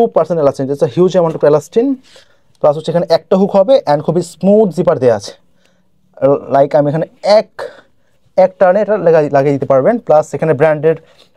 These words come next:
লেবেল থাকবে, ব্ল্যাকের মধ্যে মেরুন কালার একটা ওয়েস্টব্যান্ড করা আছে। And ব্যাক সাইডে দুইটা পকেট হবে এবং বাটনটাও খুবই প্রিমিয়াম দিয়ে করা আছে। ফিনিশিং and কোয়ালিটি, জিপ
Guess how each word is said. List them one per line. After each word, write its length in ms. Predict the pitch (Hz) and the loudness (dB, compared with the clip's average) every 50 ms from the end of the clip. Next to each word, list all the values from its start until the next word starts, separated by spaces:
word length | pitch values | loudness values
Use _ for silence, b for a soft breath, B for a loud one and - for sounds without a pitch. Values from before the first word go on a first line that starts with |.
| - 131 | -2 0
লেবেল 200 | 139 156 170 180 175 - 185 | 0 2 2 0 -2 -2 -4
থাকবে, 280 | 170 - - - 180 180 196 - _ _ _ _ _ _ _ _ - 127 | -4 -2 -2 -2 -2 -2 -2 -6 _ _ _ _ _ _ _ _ -8 -2
ব্ল্যাকের 300 | 147 156 156 156 175 170 170 | 0 0 0 0 0 0 2
মধ্যে 220 | 170 160 147 - 170 151 151 | 2 2 0 0 0 0 0
মেরুন 260 | 156 170 196 202 196 190 - | 0 0 0 0 0 0 0
কালার 200 | 185 175 170 170 160 | 2 2 2 2 2
একটা 120 | - 160 151 | 0 0 0
ওয়েস্টব্যান্ড 360 | 156 160 156 147 170 156 156 165 | 0 -2 -2 -2 -4 -2 0 0
করা 140 | 170 165 143 135 | 0 0 0 -2
আছে। 160 | 139 - 220 247 247 _ _ _ _ _ _ _ _ _ _ _ _ _ - 143 | -4 -6 -8 -8 -8 _ _ _ _ _ _ _ _ _ _ _ _ _ 0 0
And 120 | 147 147 139 127 143 | 2 0 0 0 0
ব্যাক 140 | 156 156 - | 0 0 0
সাইডে 160 | - 180 170 156 | -2 -2 0 2
দুইটা 140 | 165 165 170 - 175 | 2 0 0 2 0
পকেট 180 | 170 170 170 170 | 0 0 -2 -2
হবে 120 | 180 - 196 220 147 | 0 0 0 0 0
এবং 120 | 147 156 139 - - | -2 -4 -4 -2 -2
বাটনটাও 360 | - 151 160 175 175 175 185 180 | -2 0 0 0 0 0 0 0
খুবই 140 | 190 175 180 - | 0 -2 -2 -2
প্রিমিয়াম 220 | - 160 156 160 156 | -2 -2 -2 0 2
দিয়ে 120 | 147 156 147 | 2 0 2
করা 120 | 147 147 135 131 123 | 2 2 2 2 0
আছে। 120 | - 254 294 277 - B B B B B B B B _ _ | 0 -2 -4 -4 -8 B B B B B B B B _ _
ফিনিশিং 480 | - 185 185 196 196 - - 233 233 233 208 - _ 151 160 160 | 0 0 2 0 -2 -2 0 0 0 0 -2 -4 _ 0 0 2
and 140 | 165 170 175 170 - _ _ _ | 2 0 -2 -6 -10 _ _ _
কোয়ালিটি, 420 | - 190 185 175 175 175 - 160 - - b b b b b b b b b _ _ _ _ _ _ _ _ - - _ _ _ _ _ _ _ _ _ _ _ _ _ - 131 110 | 2 2 2 4 2 0 -2 -4 -6 -6 b b b b b b b b b _ _ _ _ _ _ _ _ -20 -20 _ _ _ _ _ _ _ _ _ _ _ _ _ -14 -10 -2
জিপ 160 | 143 196 190 | -2 -2 -2